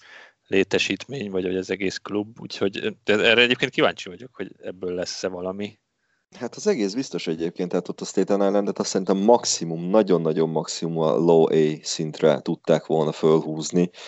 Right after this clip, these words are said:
Speaker 2: de, de hát kérdés, hogy ott is milyen követelmények vannak. Ugye most a, az a Tampa Tarpons került le low A-be, akik eddig a H A csapatunk voltak.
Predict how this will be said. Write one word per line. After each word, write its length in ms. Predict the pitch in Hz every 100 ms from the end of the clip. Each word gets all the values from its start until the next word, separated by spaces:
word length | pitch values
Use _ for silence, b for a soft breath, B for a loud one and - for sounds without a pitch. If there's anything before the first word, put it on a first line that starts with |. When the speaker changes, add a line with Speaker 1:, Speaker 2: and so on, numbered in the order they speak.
| B B B -
Speaker 2:
de, 540 | 87 85 85 85 82
de 100 | 87
hát 160 | 87 -
kérdés, 380 | 120 90 82
hogy 100 | 85
ott 160 | 90 -
is 120 | -
milyen 180 | 92 82
követelmények 760 | - 80 - 73 78 76 78
vannak. 240 | - 78 -
Ugye 140 | 85
most 220 | 85 -
a, 220 | 73 82 -
az 180 | 92
a 40 | 87
Tampa 340 | 92 82 78
Tarpons 720 | - 87 80 - 80 80 80
került 400 | - 80 85 78
le 360 | 80 80 80 _ _ _ _ _
low 400 | 85 85 87 90
A-be, 220 | 87 90
akik 260 | 82 - -
eddig 240 | 82 82
a 80 | 85
H 80 | 85
A 320 | 78 71 -
csapatunk 580 | - 73 71 - 78 -
voltak. 680 | 78 76 73 85 80 B